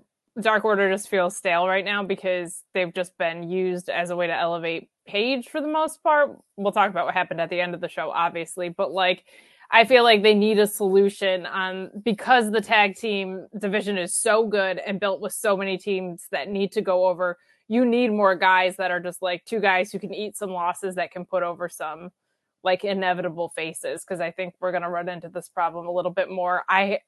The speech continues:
F T R, I think, is my favorite tag team. I think the Young Bucks are right there, but stylistically, like, I just love F T R. And I have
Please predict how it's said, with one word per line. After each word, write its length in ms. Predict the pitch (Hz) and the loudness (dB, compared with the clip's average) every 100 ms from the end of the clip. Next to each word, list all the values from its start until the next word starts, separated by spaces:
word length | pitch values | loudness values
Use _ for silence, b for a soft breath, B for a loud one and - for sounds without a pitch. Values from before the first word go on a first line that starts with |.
| _ _ - - - | _ _ -16 -8 2
F 160 | 233 | 2
T 140 | 233 233 | 4 6
R, 140 | 220 | 6
I 100 | 214 | 6
think, 160 | 202 190 | 2 -2
is 120 | 196 | -4
my 140 | 175 | -6
favorite 360 | - 185 180 180 | -2 -2 0 -2
tag 260 | 180 170 180 | 0 0 0
team. 400 | 226 233 247 240 _ _ _ - | -6 -6 -6 -10 _ _ _ -6
I 100 | 196 | -2
think 180 | 208 185 | 0 0
the 80 | |
Young 240 | 185 190 190 | 2 2 2
Bucks 240 | 190 185 | 2 2
are 100 | 214 | 2
right 220 | 190 185 | 4 2
there, 180 | 175 175 | 2 0
but 220 | 185 180 | 0 -4
stylistically, 880 | 175 - 175 175 170 - 190 208 190 | -6 0 4 4 0 -4 -4 0 0
like, 160 | 175 170 | 0 0
I 120 | 190 | -4
just 180 | 190 180 | -4 -4
love 320 | 180 175 165 | -2 -2 -2
F 180 | 147 - | -6 -10
T 160 | - 185 | -6 -2
R. 320 | 170 208 208 _ _ _ _ 240 | -2 -2 -6 _ _ _ _ 0
And 80 | |
I 120 | 208 | 4
have 120 | 208 | 4